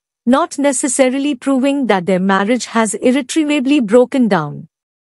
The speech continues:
It is a legal way to live separately from the spouse, without obtaining a decree of divorce.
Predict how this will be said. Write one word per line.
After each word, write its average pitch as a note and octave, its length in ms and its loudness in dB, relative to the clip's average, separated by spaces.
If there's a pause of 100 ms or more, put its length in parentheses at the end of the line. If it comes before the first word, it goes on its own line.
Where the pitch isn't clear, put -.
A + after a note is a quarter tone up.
(500)
It A#3 140 0
is B3+ 140 0
a C4+ 40 4
legal D#4+ 460 2
way C#4 220 0
to C#4+ 100 0
live A#3+ 240 4
separately C4 640 -2
from G3+ 240 -2
the F3+ 80 0
spouse, F#3 580 -4 (220)
without D#4 400 2
obtaining C4+ 560 -2
a A3 80 0
decree A3+ 400 0
of A3+ 240 -2
divorce. E3 640 -2